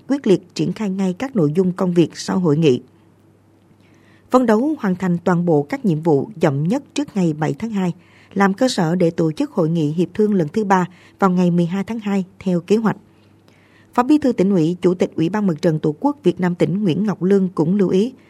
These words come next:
thời gian tới còn nhiều bước quan trọng trong quy trình bầu cử. Ban Thường trực Ủy ban Mặt trận Tổ quốc Việt Nam các cấp tiếp tục tổ chức lấy ý kiến cử tri nơi cư trú, thẩm tra, xác minh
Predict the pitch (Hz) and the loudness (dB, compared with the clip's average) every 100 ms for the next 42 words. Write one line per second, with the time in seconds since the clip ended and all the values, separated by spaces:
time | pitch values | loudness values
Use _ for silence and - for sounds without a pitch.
0 | _ - - 202 226 208 202 262 302 - | _ -18 -2 0 2 0 0 0 -2 -2
1 | 190 180 175 185 180 185 302 - 220 196 | 2 2 2 4 4 4 0 0 -4 -2
2 | 196 147 143 - _ - 208 196 185 247 | -2 -2 -4 -14 _ -2 0 0 0 -4
3 | 208 175 160 151 160 143 202 _ _ _ | 0 0 2 2 2 2 0 _ _ _
4 | _ - 233 240 233 185 190 - 170 180 | _ -6 -2 0 0 2 0 0 0 0
5 | 220 208 151 170 151 147 147 - 302 - | 0 -2 0 0 2 0 0 -2 -2 -2
6 | 175 180 180 170 226 - 269 269 _ _ | -2 0 -4 -4 -6 -4 -6 -6 _ _
7 | - 302 302 190 - 170 151 151 254 226 | -4 -4 0 -2 2 2 2 2 -4 -2
8 | 233 220 226 294 180 180 202 185 180 175 | -4 -4 -4 -2 0 2 0 2 0 2
9 | 180 175 185 247 - - - - 180 202 | 0 4 2 2 -4 -20 -18 -4 -4 -2
10 | 208 196 - 285 220 208 | -2 -2 -2 -4 2 2